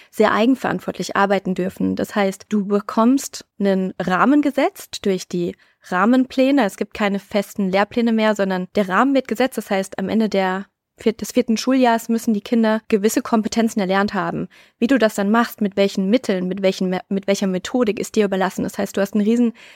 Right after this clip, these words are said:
Berg an Aufgaben und du kannst die dir selbst einteilen und musst ganz klar sagen, ähm, worauf lege ich den Fokus, was stelle ich hinten an. Und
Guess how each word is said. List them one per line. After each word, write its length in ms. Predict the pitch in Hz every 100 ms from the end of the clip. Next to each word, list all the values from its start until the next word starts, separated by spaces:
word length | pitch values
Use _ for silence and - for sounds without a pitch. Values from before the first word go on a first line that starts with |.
| _
Berg 340 | - 214 247 -
an 280 | 202 202 214 _ -
Aufgaben 640 | 214 - 262 262 277 330 - _ _ _ -
und 440 | 226 208 202 - 240
du 60 |
kannst 320 | - 226 214
die 60 | 214
dir 160 | 202 190
selbst 260 | 190 -
einteilen 540 | 180 196 214 190 190 -
und 120 | 196
musst 300 | 208 208 - - - _ -
ganz 240 | 208 214
klar 240 | - 214 202
sagen, 500 | 202 196 196 196 -
ähm, 360 | 196 196 196 196
worauf 260 | 220 220
lege 180 | 220 208
ich 60 | 202
den 140 | 190
Fokus, 580 | - 233 - 370 - - _ _ _ 220
was 180 | 226
stelle 200 | - 233
ich 100 | 220
hinten 320 | - 226 - 202
an. 280 | 196 240 - _ _ _
Und 260 | 208 202